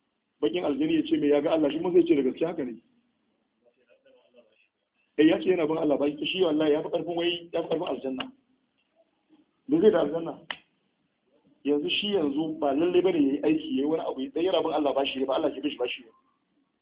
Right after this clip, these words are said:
Kalmomi dai na kafirci ɓaro-ɓaro ya faɗe shi. An gane wannan? Ka ga irin wannan kalmomi a ce mutum ya faɗi, ka san wanda ya faɗi wannan yana da ƙarancin fahimtar haƙiƙanin addinin musulunci.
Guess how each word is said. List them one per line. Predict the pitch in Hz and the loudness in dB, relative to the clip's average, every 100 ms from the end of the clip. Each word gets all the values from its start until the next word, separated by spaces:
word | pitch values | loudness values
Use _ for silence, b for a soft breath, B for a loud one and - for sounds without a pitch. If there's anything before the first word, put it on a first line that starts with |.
| _ _ _ _ _ _ _ _ - | _ _ _ _ _ _ _ _ -2
Kalmomi | 185 190 196 196 | 0 2 0 8
dai | 190 190 190 - - - | 8 8 2 -12 -16 -4
na | 165 | -4
kafirci | - 190 185 202 - 294 | -2 -4 -2 -2 -2 0
ɓaro-ɓaro | 190 208 214 151 123 - - - _ _ _ _ _ _ - | 4 6 6 4 0 -8 -20 -20 _ _ _ _ _ _ -2
ya | 143 | -2
faɗe | 131 127 120 | 0 -2 -4
shi. | - - - - - - _ _ _ _ _ _ _ - | -8 -16 -20 -20 -20 -20 _ _ _ _ _ _ _ -8
An | 151 | -4
gane | 165 | -2
wannan? | 170 196 - - _ _ - | -2 -6 -8 -18 _ _ -18
Ka | - 160 | -6 -2
ga | |
irin | - 190 | 2 2
wannan | 180 170 156 | 0 -4 -2
kalmomi | 170 175 175 156 - | -2 0 -2 -6 -8
a | - | -2
ce | 175 | -2
mutum | 151 139 156 | 0 -2 -4
ya | 160 | -2
faɗi, | 160 147 | 0 0
ka | 160 | 0
san | 160 | -4
wanda | 170 151 | -2 -2
ya | 156 | -2
faɗi | 160 | -2
wannan | 175 175 147 - _ _ - | -2 -2 -8 -10 _ _ -8
yana | 160 160 135 | -4 -4 -4
da | 127 | -4
ƙarancin | - 180 175 - 180 185 | -2 -2 -2 -4 -4 -2
fahimtar | 143 131 165 160 131 | -4 -2 -4 -4 -6
haƙiƙanin | 123 - 151 156 | -6 -8 -6 -4
addinin | 139 131 139 131 | -4 0 0 0
musulunci. | 131 135 131 - | -4 -6 -8 -16